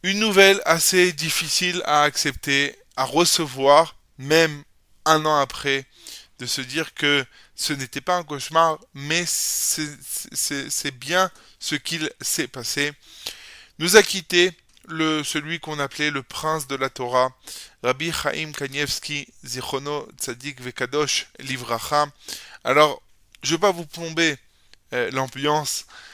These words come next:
cette ambiance de Purim, mais, euh, on sait ô combien, euh, Rabbi Chaim Kanievski était un peu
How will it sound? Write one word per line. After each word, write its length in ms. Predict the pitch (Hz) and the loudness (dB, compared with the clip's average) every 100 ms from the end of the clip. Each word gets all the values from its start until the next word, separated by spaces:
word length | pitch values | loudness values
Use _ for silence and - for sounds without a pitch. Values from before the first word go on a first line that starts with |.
| - - | -20 -14
cette 220 | - 139 | -8 -8
ambiance 360 | 131 143 147 | -4 0 0
de 80 | 131 | -2
Purim, 420 | 127 131 135 151 135 _ _ _ _ | -8 -8 -4 -4 -6 _ _ _ _
mais, 400 | 131 175 175 - - _ _ _ - | 0 4 4 2 -10 _ _ _ -4
euh, 400 | 135 135 131 131 - - _ _ - | 0 0 0 -4 -8 -18 _ _ -8
on 120 | 156 | -2
sait 400 | - 185 175 175 - _ _ _ _ 175 | 2 6 6 4 -6 _ _ _ _ 2
ô 140 | 180 | 2
combien, 640 | - 175 165 165 165 151 _ - - _ _ _ _ _ | 2 -6 0 4 4 4 _ -20 -20 _ _ _ _ _
euh, 640 | 139 131 127 127 127 117 117 _ _ _ _ _ _ _ - | 0 2 2 2 0 0 -4 _ _ _ _ _ _ _ -8
Rabbi 300 | 95 135 165 | -4 -2 0
Chaim 220 | 175 165 | 0 -2
Kanievski 720 | 147 139 139 - - 156 156 - _ | -6 -6 -6 -6 -4 -4 -6 -10 _
était 260 | 143 - 175 | -4 -2 0
un 140 | 160 | -2
peu 340 | 139 160 170 | -2 -4 -4